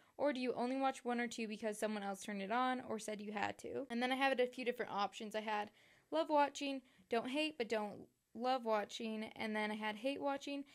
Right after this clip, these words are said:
and loathe entirely. So, the results are in. Sixty-five percent said they love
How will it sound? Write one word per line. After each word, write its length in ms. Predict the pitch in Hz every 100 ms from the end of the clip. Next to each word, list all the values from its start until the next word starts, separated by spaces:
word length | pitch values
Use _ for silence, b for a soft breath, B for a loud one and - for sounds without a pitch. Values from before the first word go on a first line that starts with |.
| B -
and 400 | 226 220 226 233
loathe 680 | 247 254 262 240 220 202 190
entirely. 1160 | 226 214 - - - 233 247 226 175 92 50 -
So, 800 | - - 330 330 220 196 208 254 B _ -
the 100 | 277
results 840 | 269 240 - 220 208 208 - - -
are 260 | 220 214 214 - -
in. 400 | 196 190 190 190 - _ -
Sixty-five 760 | - - 359 - 285 262 247
percent 420 | 247 233 226 233
said 300 | - 233 226 226 -
they 180 | 330 330
love 440 | 302 277 262